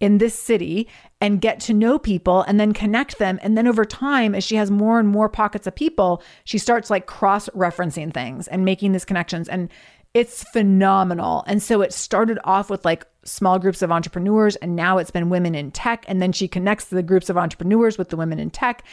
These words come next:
And it's been so, so cool to walk, to watch. I just said walk because she's also starting these walking groups with women and connecting women through walking groups. It's so cool to see. So it's been so fun to watch, and also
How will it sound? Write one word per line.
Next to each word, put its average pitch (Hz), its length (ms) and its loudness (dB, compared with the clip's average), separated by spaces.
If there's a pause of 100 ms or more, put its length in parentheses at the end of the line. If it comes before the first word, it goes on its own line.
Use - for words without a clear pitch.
(360)
And 220 120 2
it's 214 160 0
been 220 200 0
so, 247 640 0
so 226 300 2
cool 220 320 0
to 202 120 -4
walk, 185 580 2
to 214 120 0
watch. 196 560 0 (400)
I 170 60 -2
just 165 180 -10
said 160 120 -2
walk 165 340 0
because 185 200 -6
she's 180 160 -4
also 175 240 -2
starting 170 260 -4
these 160 160 -4
walking 170 340 0
groups 214 240 0
with 240 120 -2
women 233 460 4
and 180 160 -4
connecting 175 340 -4
women 175 240 0
through 175 120 -4
walking 175 340 0
groups. 226 400 0 (460)
It's 226 180 0
so 240 500 2
cool 233 200 2
to 196 100 2
see. 185 380 -4 (200)
So 208 500 0
it's - 200 -4
been 247 140 2
so 320 140 2
fun 285 160 0
to 277 80 2
watch, 208 420 2
and 202 100 -2
also 208 460 2